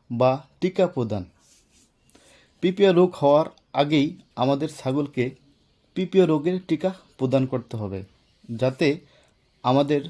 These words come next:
ছাগলের পিপিআর রোগ না হয়। বর্তমানে বাংলাদেশের প্রত্যেকটি উপজেলা প্রাণী সম্পদ ভেটেরিনারি হসপিটালে বিনামূল্যে এই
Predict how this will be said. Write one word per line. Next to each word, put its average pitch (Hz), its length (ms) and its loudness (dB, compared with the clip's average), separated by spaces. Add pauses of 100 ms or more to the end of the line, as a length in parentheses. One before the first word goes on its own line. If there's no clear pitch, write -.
(100)
ছাগলের 135 520 -4
পিপিআর 151 380 -4
রোগ 156 180 0 (340)
না 117 280 2
হয়। 98 320 -4 (640)
বর্তমানে 143 540 0 (420)
বাংলাদেশের 151 680 -2 (240)
প্রত্যেকটি 185 600 -6 (180)
উপজেলা 156 500 0 (300)
প্রাণী 151 260 0
সম্পদ 156 380 -4 (140)
ভেটেরিনারি 147 480 -2 (220)
হসপিটালে 135 640 -2 (640)
বিনামূল্যে 151 600 2 (760)
এই 156 180 4